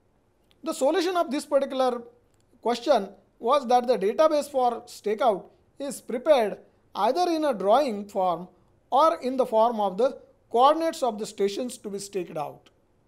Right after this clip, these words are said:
As all of you know, we have these two possibilities, that you can feed the coordinates or you can invoke the respective points from the drawing, and, um, then you can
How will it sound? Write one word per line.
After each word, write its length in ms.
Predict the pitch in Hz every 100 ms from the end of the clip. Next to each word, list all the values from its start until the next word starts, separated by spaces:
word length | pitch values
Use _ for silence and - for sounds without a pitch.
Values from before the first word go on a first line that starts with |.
| _ _ _ _ _ _ _ _ _ _ _ _ _ _ _ _ _ _ _ _ _ -
As 180 | 269 311
all 160 | 294 294
of 120 | 262
you 120 | 269
know, 340 | 226 214 160 - _ _ _ _
we 320 | 254 220 226
have 480 | 254 262 277 - 196
these 220 | 262 302
two 160 | - 277
possibilities, 840 | 196 185 220 196 165 151 127 - _ _ _ _
that 140 | 214 190
you 100 | 214
can 200 | 226 214
feed 240 | 311 330
the 120 | 302
coordinates 580 | 277 262 269 311 415 - -
or 160 | 233 220
you 140 | 208
can 360 | 214 214 208 -
invoke 520 | 240 302 320 330 320
the 240 | 233 247 220
respective 540 | 196 - 254 254 262
points 460 | 269 262 208 196 - _ _ _
from 260 | - 254 285
the 80 | 277
drawing, 460 | 220 240 220 147 - _ _ _ _ -
and, 320 | 226 240 226
um, 420 | 196 185 185 208
then 200 | 202 285
you 120 | 262
can 300 | 254 240 226